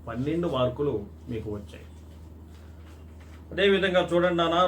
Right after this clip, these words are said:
రోమన్ నెంబర్ టూ నుంచి పదమూడవ ప్రశ్న, పదమూడవ ప్రశ్న పారాగ్రాఫ్గా ఇచ్చి కింద ఐదు ప్రశ్నలు ఇస్తారు.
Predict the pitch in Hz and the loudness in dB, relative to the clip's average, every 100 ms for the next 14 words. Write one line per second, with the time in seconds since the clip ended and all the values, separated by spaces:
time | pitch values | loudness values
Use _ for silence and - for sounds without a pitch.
0 | 160 175 220 214 202 185 170 131 - 220 | 4 4 4 4 4 4 2 2 4 6
1 | 254 208 160 156 120 - - - - - | 6 4 4 0 -4 -6 -16 -20 -20 -20
2 | - 175 226 262 277 220 185 165 143 135 | -2 2 4 4 8 8 8 6 2 0
3 | 131 104 - - - - - - - 208 | -6 -10 -14 -20 -20 -20 -20 -20 -6 0
4 | 220 247 262 240 208 185 165 - 185 147 | 4 4 6 6 6 6 0 0 -2 0
5 | 143 147 147 156 214 226 190 175 156 143 | -2 -4 -2 0 2 0 2 2 2 2
6 | 151 143 127 180 202 - 147 147 160 127 | 4 2 0 -6 -6 -2 -2 0 -2 -2
7 | 120 131 127 127 120 - 151 127 - 123 | -2 0 -2 -2 -4 -4 -2 -2 -4 -4
8 | 107 | -2